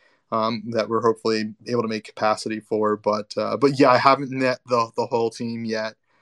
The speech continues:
Um, we should probably do, like, some kind of a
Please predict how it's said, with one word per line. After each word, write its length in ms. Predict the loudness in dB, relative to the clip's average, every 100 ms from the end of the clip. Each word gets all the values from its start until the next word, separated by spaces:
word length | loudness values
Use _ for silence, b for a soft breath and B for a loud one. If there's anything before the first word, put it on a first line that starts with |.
| _ -6
Um, 400 | -2 -2 -2 -8
we 120 | -8
should 200 | -2 -2
probably 380 | 4 4 4 -6
do, 200 | -6 -8
like, 140 | -8
some 200 | -8 -10
kind 200 | -6 -4
of 140 | -4 -6
a 180 | -10